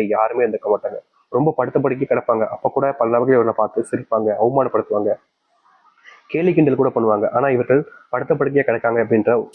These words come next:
அந்த ஒரு மனசு இருக்கு பாத்தீங்களா, அதை இவர்களுடைய வாழ்க்கையில ஒரு சுத்திருக்கூடிய நபர்களுக்கு யாருக்குமே கிடையாதுங்க. "நீ எப்படியோ போ, கஷ்டப்பட்டக்கோ, என்னமோ செஞ்சுட்டு போ, எனக்கு என்ன வந்துச்சு?" அப்படின்னு தான் எப்பவுமே இருப்பாங்க. இப்படிப்பட்ட ஒரு வாழ்க்கையை மாற்றி அமைக்கக்கூடிய காலங்களாக தான் இருக்க போகுது இந்த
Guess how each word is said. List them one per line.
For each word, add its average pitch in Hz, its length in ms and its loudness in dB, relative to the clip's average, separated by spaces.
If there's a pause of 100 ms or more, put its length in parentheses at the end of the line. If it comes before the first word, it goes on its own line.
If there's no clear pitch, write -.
அந்த 131 220 0
ஒரு 123 160 2 (140)
மனசு 131 340 0
இருக்கு 110 200 -2
பாத்தீங்களா, 104 340 2 (280)
அதை 123 160 0 (100)
இவர்களுடைய 120 460 2
வாழ்க்கையில 123 320 2
ஒரு 110 140 -2
சுத்திருக்கூடிய 120 420 2
நபர்களுக்கு 107 360 -2
யாருக்குமே 110 540 2
கிடையாதுங்க. 101 420 2 (440)
"நீ 113 140 0
எப்படியோ 135 240 2
போ, 151 120 -2 (140)
கஷ்டப்பட்டக்கோ, 120 560 -2
என்னமோ 110 260 0
செஞ்சுட்டு 113 260 -2
போ, 98 120 -6
எனக்கு 127 300 0
என்ன 131 100 4
வந்துச்சு?" 113 300 0
அப்படின்னு 107 280 0
தான் 117 140 0
எப்பவுமே 107 300 0
இருப்பாங்க. 104 380 -6 (360)
இப்படிப்பட்ட 156 520 -2
ஒரு 113 240 4
வாழ்க்கையை 113 400 2 (100)
மாற்றி 110 400 0
அமைக்கக்கூடிய 107 580 0
காலங்களாக 101 440 0
தான் 110 160 -2
இருக்க 113 240 -6
போகுது 107 320 -4
இந்த 107 180 -4